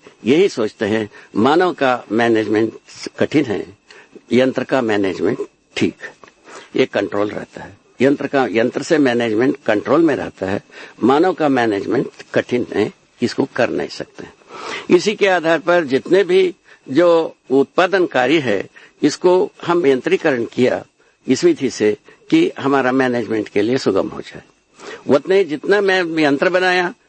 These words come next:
उतने ही आदमी बेकार हो गया और दुष्ट कर्म में प्रवृत्त हुआ, और सत्कर्म के लिए आपके पास कोई रास्ता देने की था नहीं। जितने भी हमारे अर्वाचीन समय की सत्कर्म की बात करते हैं, ना तो वो परिवार बन पाते हैं,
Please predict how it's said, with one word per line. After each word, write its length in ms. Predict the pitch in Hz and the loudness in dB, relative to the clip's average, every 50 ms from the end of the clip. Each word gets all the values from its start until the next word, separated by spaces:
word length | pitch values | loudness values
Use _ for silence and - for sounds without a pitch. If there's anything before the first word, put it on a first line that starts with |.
| _ _ | _ _
उतने 300 | - 139 147 - 151 180 | -2 0 0 0 0 2
ही 100 | 185 175 | 2 4
आदमी 320 | 165 151 131 123 131 131 | 4 2 2 2 0 -2
बेकार 420 | 113 104 113 107 - - 123 123 123 | 0 0 0 -2 0 2 0 2 2
हो 120 | 123 120 | 0 0
गया 260 | 110 127 127 123 123 - - - _ _ _ - | 0 -2 -2 -2 -4 -8 -14 -20 _ _ _ 0
और 200 | 139 175 190 175 | 2 2 2 0
दुष्ट 260 | 151 147 170 - - | 0 -2 -4 -4 -6
कर्म 300 | - - 156 123 120 110 | -2 -2 0 0 0 -2
में 140 | 110 104 104 | -2 -4 -2
प्रवृत्त 420 | - 131 139 139 143 135 - - 135 | 0 0 0 0 0 -2 -4 -6 -6
हुआ, 200 | 135 135 143 - _ _ _ - - - | -6 -6 -6 -10 _ _ _ -20 -6 -2
और 120 | 139 160 160 | 0 0 0
सत्कर्म 540 | - - 151 135 - - 170 160 156 156 139 | 0 -2 -2 -2 0 0 0 2 2 2 0
के 200 | - - 123 120 | 0 0 0 2
लिए 140 | 120 127 | 2 2
आपके 280 | 123 120 120 - - 120 | 2 2 0 0 -4 -2
पास 260 | 107 - 123 120 - | 0 0 -2 -2 -2
कोई 240 | - - 120 120 123 | -2 0 2 2 2
रास्ता 320 | 117 120 - - - 123 | 2 0 0 2 0 0
देने 280 | 117 110 113 117 120 120 | 2 2 0 0 0 -2
की 160 | 110 - 123 | 0 -2 -4
था 240 | 117 - - 127 131 | -4 0 -2 0 0
नहीं। 260 | 139 143 135 131 160 - _ _ _ _ _ _ _ - - - - - - | 2 0 0 -2 -4 -8 _ _ _ _ _ _ _ -20 -20 -20 -18 -8 -2
जितने 380 | 110 143 160 139 - 202 202 | 0 0 0 2 2 2 2
भी 280 | 190 185 202 208 196 - - - | 2 4 2 2 2 0 -2 -2
हमारे 400 | 170 170 180 185 180 180 180 180 | 0 2 2 4 2 2 2 0
अर्वाचीन 540 | - 151 143 151 160 165 151 - 170 170 | 0 0 2 2 2 0 0 0 0 0
समय 320 | 151 160 160 151 156 160 151 | 2 2 2 2 2 2 0
की 160 | - 160 165 | 0 -2 -2
सत्कर्म 480 | 151 - 143 - - - 151 139 143 139 | 0 0 -2 -2 0 0 0 2 0 -2
की 180 | - - 135 | 0 -2 0
बात 260 | 120 131 131 135 - | 0 0 0 0 -4
करते 300 | - - 156 147 - - | -4 -4 -4 -2 0 0
हैं, 200 | 190 196 175 - - _ - - _ - | 2 2 2 0 -4 _ -20 -20 _ -2
ना 160 | 110 123 127 | 0 0 0
तो 160 | 123 - 123 | 0 0 0
वो 100 | 117 113 | 0 0
परिवार 400 | 101 - 123 117 120 120 127 135 | 0 0 0 2 2 2 2 2
बन 180 | 127 139 147 147 | 2 0 0 0
पाते 280 | - 175 170 226 240 196 | 0 -2 -2 0 2 2
हैं, 220 | 190 175 - - | 2 2 0 -4